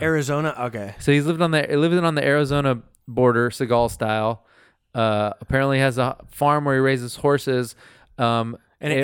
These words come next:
Speaker 2: a
Speaker 1: and a,
Speaker 2: Mexican lady that he
Speaker 1: <laughs> and a,
Speaker 2: lives with. He speaks fluent Spanish
Speaker 1: and an
Speaker 2: now.
Speaker 1: anti-aging doctor providing <laughs>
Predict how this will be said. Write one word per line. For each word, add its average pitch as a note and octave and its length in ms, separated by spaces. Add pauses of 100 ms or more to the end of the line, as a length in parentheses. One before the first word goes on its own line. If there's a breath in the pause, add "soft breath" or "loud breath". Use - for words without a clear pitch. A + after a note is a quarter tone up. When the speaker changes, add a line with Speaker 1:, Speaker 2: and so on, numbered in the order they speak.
Speaker 2:
a D3 60
Speaker 1:
and C#3 80
a, - 40
Speaker 2:
Mexican F#3 440
lady E3+ 260
that D3 80
he C3+ 80
Speaker 1:
<laughs> C3+ 40
and C3+ 40
a, D3+ 40
Speaker 2:
lives D#3 160
with. C3+ 160
He D3+ 100
speaks - 320
fluent F3 320
Spanish B2+ 520 (120)
Speaker 1:
and F3+ 160
an F3 60
Speaker 2:
now. G#2 160
Speaker 1:
anti-aging F3 680
doctor D3+ 300
providing C3 600 (160)
<laughs> D3+ 60